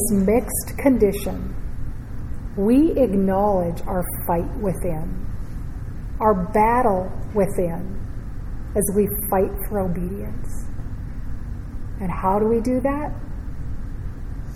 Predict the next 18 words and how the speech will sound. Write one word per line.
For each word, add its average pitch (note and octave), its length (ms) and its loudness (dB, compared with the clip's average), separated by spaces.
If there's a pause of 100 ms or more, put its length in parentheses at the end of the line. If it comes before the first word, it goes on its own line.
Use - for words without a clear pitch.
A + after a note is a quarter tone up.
(540)
Discipline G3+ 480 -2
number F#3 220 -2
one. F3 400 -4 (800)
We A3 140 4 (260)
prayerfully A3 640 4 (180)
shepherd G#3 340 2
our B3 160 0
hearts - 680 -2 (380)
toward G#3 500 4
God F3 420 -4 (520)
through G#3+ 160 8
the G3 80 4
Word F#3 400 4
of A#3 180 2
God, E3+ 400 -4 (520)
and G#3 200 0 (120)
in G3+ 320 2
particular, - 720 -4